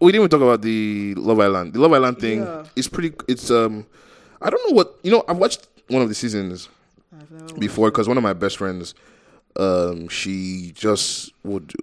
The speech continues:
Speaker 1: like, literally I'll call her, she'll be like, "I can't talk right now, I'm watch-, watching Love Island."
Speaker 2: Mm-hmm.
Speaker 1: And on Twitter it's always trending, like you said.
Speaker 2: Oh, yeah.
Speaker 1: And I don't know what they do. I think, so what they, I,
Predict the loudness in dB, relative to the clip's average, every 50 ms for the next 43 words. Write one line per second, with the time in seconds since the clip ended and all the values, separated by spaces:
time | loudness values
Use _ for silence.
0 | -8 -6 -4 -4 -4 -4 -4 -6 -4 -2 0 -2 -2 0 0 0 2 2 2 0
1 | 0 -2 -6 -8 -6 -6 -6 -6 -8 -10 -12 -10 -10 -10 -10 -8 -8 -8 -8 -10
2 | -12 -12 -14 -14 -10 -10 -8 -8 -8 -10 -10 -8 -8 -10 -10 -10 -12 -14 -18 -20
3 | -20 -18 -18 -18 -18 -16 -10 -6 -6 -6 -6 -6 -6 -6 -6 -4 -4 -6 -8 -6
4 | -8 -8 -8 -6 -8 -10 -12 -12 -12 -8 -6 -6 -6 -6 -6 -6 -6 -6 -6 -6
5 | -8 -12 -16 -20 -20 _ _ _ _ _ 0 0 0 0 -2 -6 -8 -10 -12 -14
6 | -16 _ _ -4 -2 -2 0 0 2 4 4 4 4 4 2 2 4 4 4 4
7 | 4 4 2 -4 -2 -2 -4 -4 -4 -6 -2 2 2 2 2 2 -2 -2 -2 -2
8 | -2